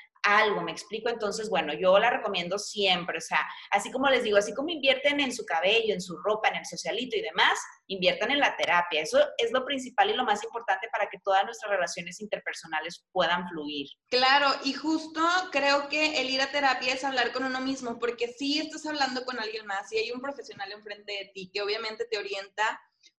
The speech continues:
Speaker 2: pero al momento de que tú te escuchas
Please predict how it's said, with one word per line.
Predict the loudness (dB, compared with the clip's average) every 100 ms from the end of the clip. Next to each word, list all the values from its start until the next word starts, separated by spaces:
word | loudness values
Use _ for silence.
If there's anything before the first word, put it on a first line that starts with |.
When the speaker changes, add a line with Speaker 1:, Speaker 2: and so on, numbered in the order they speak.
| _ 2
Speaker 2:
pero | 4 6 6 4 2 -4 -16 _ _ 4
al | 4
momento | 4 2 0 0 0
de | 0
que | -2 -2
tú | -4 -2 -2 -4 -2
te | 0
escuchas | 0 -4 -6 -2 -2 -2 0 2 2 0